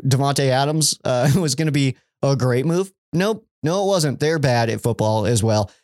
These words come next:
And the Minnesota Vikings, even after week one, I was like, "All right, I'm glad I put money on the Minnesota Vikings to win this division. This is, I'm sitting good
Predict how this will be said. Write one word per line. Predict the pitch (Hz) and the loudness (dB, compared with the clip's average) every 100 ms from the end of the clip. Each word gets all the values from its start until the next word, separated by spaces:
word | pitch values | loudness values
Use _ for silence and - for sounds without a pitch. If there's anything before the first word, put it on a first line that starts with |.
| - | -6
And | 214 | -2
the | |
Minnesota | 220 226 214 214 | 0 0 0 0
Vikings, | 170 190 135 104 | 0 0 0 0
even | 160 202 | 0 0
after | 240 214 190 | -2 -2 -2
week | 196 160 | -2 0
one, | 143 165 | 0 0
I | 165 | -2
was | 123 | 0
like, | 127 | 0
"All | 156 | 0
right, | 226 113 - _ _ _ _ _ _ _ - - - - | -2 -2 -4 _ _ _ _ _ _ _ -8 -8 -8 -4
I'm | 139 151 | -2 0
glad | 170 190 | 0 2
I | 190 | 0
put | 196 180 | -2 0
money | 175 147 110 | 0 0 0
on | 110 | 0
the | |
Minnesota | 113 147 156 151 | 0 0 0 0
Vikings | 131 110 110 104 | 0 0 0 0
to | 120 | 0
win | 123 | 0
this | 120 | 0
division. | 117 107 104 | 0 0 0
This | 131 127 | 0 2
is, | 110 | 0
I'm | - 123 113 - | 0 -2 -2 -2
sitting | - 180 170 | -2 0 0
good | 160 117 101 | 0 0 -2